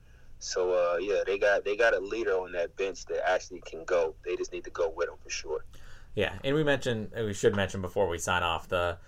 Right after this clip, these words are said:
Speaker 2: you know, we, we've talked about the challenge that so many people have put on Paul George. Uh, you know, gotta mention Paul George has been fantastic this season so far. He's having that, those numbers that he,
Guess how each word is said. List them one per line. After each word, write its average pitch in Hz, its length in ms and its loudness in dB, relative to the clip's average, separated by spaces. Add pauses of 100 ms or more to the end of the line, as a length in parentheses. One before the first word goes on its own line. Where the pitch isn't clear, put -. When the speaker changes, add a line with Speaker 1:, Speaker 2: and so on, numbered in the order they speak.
(500)
Speaker 2:
you 101 80 -2
know, 80 260 -2
we, 107 160 -8
we've 107 320 -6
talked 113 260 4
about 98 180 0
the - 80 -12
challenge 98 460 4
that 101 200 2
so 110 140 0
many 95 160 -2
people 90 360 -2
have 85 140 -2
put 104 160 2
on 90 180 0
Paul 92 240 2
George. 90 520 0 (260)
Uh, 85 280 0 (180)
you 110 120 -6
know, 85 240 -4 (200)
gotta 104 200 4
mention 95 280 -2
Paul 101 180 4
George 95 340 2
has 90 140 -4
been 85 340 -4 (280)
fantastic 98 720 2
this 95 180 -2
season 92 300 -4
so 90 220 0
far. 90 280 2
He's 87 160 -2
having 90 320 2
that, 87 260 2 (400)
those 113 200 8
numbers 104 420 4
that 92 140 4
he, 101 180 -4